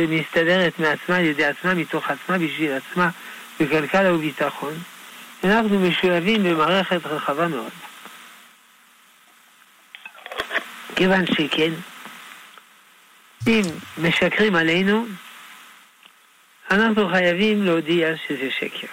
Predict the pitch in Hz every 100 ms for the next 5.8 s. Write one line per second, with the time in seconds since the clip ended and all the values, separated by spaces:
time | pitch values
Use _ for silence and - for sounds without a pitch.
0 | - - - - - - - _ _ _
1 | _ _ _ _ _ _ - _ _ _
2 | - 165 185 160 170 156 170 180 170 -
3 | 160 - - - - - - - - _
4 | - 151 143 135 202 - - - 98 -
5 | - 175 170 147 147 - 120